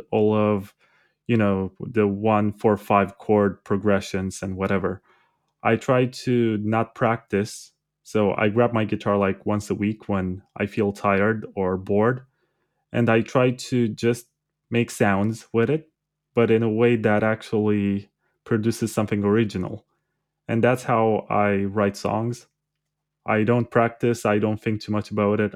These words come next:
I don't have a plan. I just try to make something on the spot just to get something out of myself.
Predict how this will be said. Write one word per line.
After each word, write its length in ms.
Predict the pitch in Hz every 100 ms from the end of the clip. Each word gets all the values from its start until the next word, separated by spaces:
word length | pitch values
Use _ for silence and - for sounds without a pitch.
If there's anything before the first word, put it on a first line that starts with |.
| -
I 200 | 104 104
don't 260 | 110 110
have 180 | - 107
a 60 | 101
plan. 480 | - 110 110 117 - _ _ _ _ -
I 100 | 113
just 280 | 113 110
try 200 | - 113
to 140 | 107 -
make 300 | 110 117 110
something 420 | - 107 104 104
on 180 | 101 98
the 60 |
spot 360 | 101 - 95 98 - _ -
just 300 | 101 101 - _ _ _
to 120 | - 104
get 340 | 101 117 110
something 480 | - 117 107 110 104
out 200 | 101 98
of 120 | 92
myself. 460 | 98 95 - 95